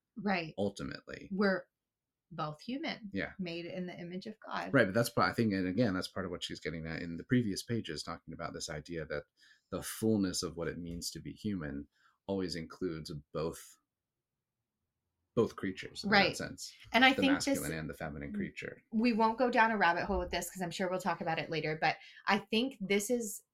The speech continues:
Speaker 1: like, we need to detach from this idea that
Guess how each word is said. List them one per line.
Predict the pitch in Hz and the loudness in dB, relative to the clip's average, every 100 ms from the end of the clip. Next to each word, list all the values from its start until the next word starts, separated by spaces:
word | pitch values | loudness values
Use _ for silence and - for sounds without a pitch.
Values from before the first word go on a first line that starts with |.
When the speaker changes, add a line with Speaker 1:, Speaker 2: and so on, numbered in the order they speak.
| - | -2
Speaker 1:
like, | 202 196 | 0 0
we | 185 202 214 | 0 2 4
need | 226 220 | 2 -2
to | - 208 | -4 -2
detach | 190 190 - 175 185 - - | -4 -6 0 4 4 0 -8
from | - 180 180 170 | 2 2 2 -2
this | 170 170 - - - - - | -2 -4 -8 -12 -14 -6 2
idea | 190 - 175 185 190 | 4 4 4 4 4
that | 185 160 | 4 4